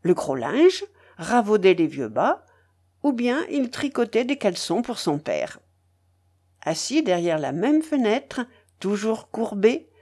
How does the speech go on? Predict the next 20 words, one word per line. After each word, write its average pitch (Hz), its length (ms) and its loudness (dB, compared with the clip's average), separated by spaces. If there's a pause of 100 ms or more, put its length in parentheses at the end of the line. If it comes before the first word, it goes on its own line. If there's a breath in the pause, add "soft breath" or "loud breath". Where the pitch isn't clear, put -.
(140 soft breath)
le 170 120 4
visage 180 720 -2
terreux, 233 460 0 (580 soft breath)
son 262 280 0
pauvre 254 500 2
corps 220 460 0
de 175 100 -4
temps 208 300 -2
en 202 140 0
temps 202 280 0
secoué 185 560 -2
par 170 280 -8
la 190 120 0
toux, 254 400 -6 (640 soft breath)
il 240 240 -4
piquait 254 340 -2
la 254 140 0
toile, 143 520 -2 (400)
s'interrompant 190 840 0
quelquefois 185 800 -2